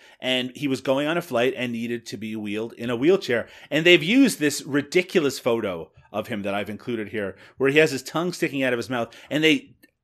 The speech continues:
uh, li-, in, and in various articles and in the image that's on social media, they do a close-up of this image, which makes him look like this maniacal person.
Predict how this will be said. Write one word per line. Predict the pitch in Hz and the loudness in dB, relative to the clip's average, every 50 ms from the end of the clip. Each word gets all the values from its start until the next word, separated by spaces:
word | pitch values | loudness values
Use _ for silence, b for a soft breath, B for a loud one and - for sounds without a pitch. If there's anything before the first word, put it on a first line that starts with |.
| - 104 120 | -16 -10 -6
uh, | 143 139 - | -6 -6 -4
li-, | - - 185 208 202 135 190 | 2 6 6 6 6 6 4
in, | 175 170 - | 2 2 4
and | 170 170 170 | 2 2 2
in | 160 160 | 2 2
various | 143 160 165 180 170 156 - | 6 6 8 8 6 6 6
articles | 151 147 147 147 147 151 139 139 131 | 6 4 4 4 2 2 2 4 2
and | 139 135 135 | 2 0 0
in | 135 131 | 0 0
the | 135 117 | -2 -2
image | 135 135 135 135 123 117 | -2 -2 -2 -2 -2 -2
that's | 127 123 117 - - 131 | -2 -4 -4 -2 -2 -2
on | 120 120 | -2 -2
social | - - 123 113 - 117 | -4 -6 -6 -6 -6 -6
media, | 117 117 117 117 110 - B B B | -4 -4 -2 -4 -4 -6 B B B
they | 135 143 | 2 4
do | 156 160 | 6 4
a | 151 | 4
close-up | 156 - - - 170 175 175 175 - 175 147 143 - | 2 -2 0 4 6 6 6 6 4 2 2 2 0
of | - 139 123 | -4 -2 0
this | 131 127 123 - - _ | 0 0 -2 -2 -8 _
image, | - 139 151 147 135 107 | -4 -2 0 0 0 0
which | 113 107 101 | -2 -6 -6
makes | 131 135 131 - | -4 -4 -4 -4
him | 131 | -4
look | 131 127 123 | -6 -4 -2
like | 131 120 107 - - B B B B | -2 -4 -4 -4 -12 B B B B
this | 127 - | -10 -6
maniacal | 131 131 123 123 127 131 135 147 147 143 143 139 - 127 117 | -4 -2 -2 0 0 2 4 4 6 4 4 2 0 -4 -4
person. | - - 135 135 131 - 123 110 101 | -2 0 0 0 0 0 -4 -6 -6